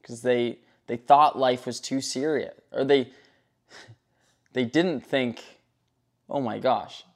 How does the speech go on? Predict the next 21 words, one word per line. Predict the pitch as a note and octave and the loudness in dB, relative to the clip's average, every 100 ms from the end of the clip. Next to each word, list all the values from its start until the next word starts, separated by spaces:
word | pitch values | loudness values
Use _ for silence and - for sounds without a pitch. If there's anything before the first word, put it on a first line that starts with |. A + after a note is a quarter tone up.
| _ | _
Yeah, | - D#3+ G2+ - - - | 4 4 4 -6 -20 -8
they | B2+ B2 - _ _ | -4 -4 -8 _ _
thought | F#3 F3+ - - B2+ | 8 8 6 -4 2
life | B2+ B2+ B2 | 4 4 -2
was | A#2 - - _ _ _ | -6 -8 -14 _ _ _
too | - C3+ | -6 -6
serious | B2+ D3+ D3+ G#2 - - - - _ _ _ | -4 -2 -2 -2 -6 -12 -20 -20 _ _ _
and | B2+ | -2
is | E3 F3+ - | 0 0 -2
too | B2 | -8
serious. | A2+ A#2+ A2+ G2+ E2 - - _ _ _ - | -6 -6 -6 -6 -10 -14 -20 _ _ _ -4
And | E3+ | -2
it's | E3+ | -2
not. | D#3 F#3 E3+ G#2+ - - | 0 2 2 -2 -8 -4
It | C3+ | 4
doesn't | A3 A3+ | 4 6
matter. | C#3 D3 B2+ | 4 4 2
Nothing, | G#2+ E3+ G3 F3 | 4 4 4 2
none | G3+ A3+ | 2 4
of | |
this, | G3 - - | 2 0 -10